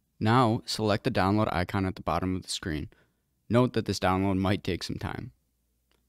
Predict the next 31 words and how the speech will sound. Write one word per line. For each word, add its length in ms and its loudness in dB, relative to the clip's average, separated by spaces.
After 260 2
the 120 0
download 400 2
is 120 0
complete, 500 0
open 300 4
the 80 6
download 480 2
in 140 -2
your 100 0
File 360 2
Explorer, 600 -2
right-click 460 0
on 100 0
the 80 0
file, 500 0
and 100 -4
select 380 -2
Extract 560 -6
All. 240 -6
Now, 420 2
we 80 -6
can 180 -2
open 240 0
up 140 -2
the 80 -4
file 420 0
and 200 -4
run 160 -2
the 80 -2
executable. 680 -8